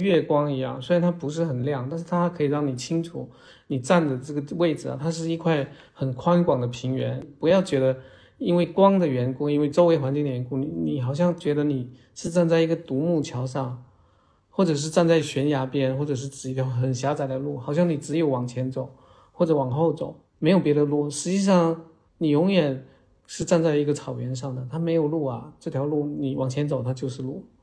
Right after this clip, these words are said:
往哪个方向走，路就往哪里延伸。就是说每个人都需，需要有一个像我在一，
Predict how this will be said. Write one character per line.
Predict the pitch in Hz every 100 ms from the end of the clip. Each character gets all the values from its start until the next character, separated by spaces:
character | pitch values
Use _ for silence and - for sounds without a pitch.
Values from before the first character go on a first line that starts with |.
| _
往 | 139
哪 | 139 131
个 | 147
方 | 147
向 | 147 139
走， | 123 127
路 | 156 143
就 | 143
往 | 131 123
哪 | 123
里 | 127
延 | 120 120
伸。 | 127 131 127 - _ _ _ _
就 | 180
是 | 175
说 |
每 | 175 143
个 | 143
人 | 165 147
都 | 147
需， | 147 196 190
需 | 180 - 151
要 | 147
有 | 143
一 | 143
个 | 135
像 | 123 147 131
我 | 127 127
在 | 139 147
一， | 143